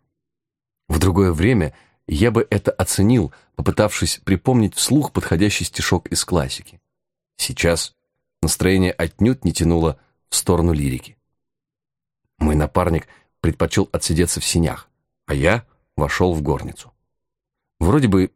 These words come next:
на первый взгляд, все тихо и мирно. Наверное, я уже всего шугаться начинаю.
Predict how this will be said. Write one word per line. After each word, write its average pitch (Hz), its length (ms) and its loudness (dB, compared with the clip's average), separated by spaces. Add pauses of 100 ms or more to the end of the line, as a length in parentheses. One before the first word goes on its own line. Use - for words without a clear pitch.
на 92 160 4
первый 101 300 2
взгляд, 95 260 0
все - 160 -2
тихо 135 300 -2
и 107 160 0
мирно. 71 400 0 (840)
Наверное, 87 400 2
я 80 160 0
уже 78 320 -2 (440)
всего 82 280 0
шугаться 82 480 -2
начинаю. 62 400 -8